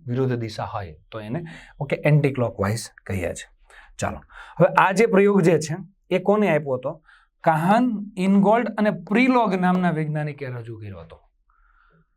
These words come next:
કાહાન, ઇનગોલ્ડ અને પ્રિલોગ અગ્રિમતા ક્રમ. આવું તમે ક્યાંક ભણી ગયા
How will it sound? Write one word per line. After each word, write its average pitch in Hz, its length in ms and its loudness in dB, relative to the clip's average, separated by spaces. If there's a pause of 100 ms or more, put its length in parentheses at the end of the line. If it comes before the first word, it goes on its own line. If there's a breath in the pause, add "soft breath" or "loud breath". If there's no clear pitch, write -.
(600)
કાહાન, 175 680 2 (760)
ઇનગોલ્ડ 180 680 4
અને 202 380 0
પ્રિલોગ 196 840 0 (3250)
અગ્રિમતા 170 800 4 (1200)
ક્રમ. 175 460 2 (1400 loud breath)
આવું 202 360 4
તમે 233 260 4
ક્યાંક 233 200 2
ભણી 220 260 4
ગયા 214 200 2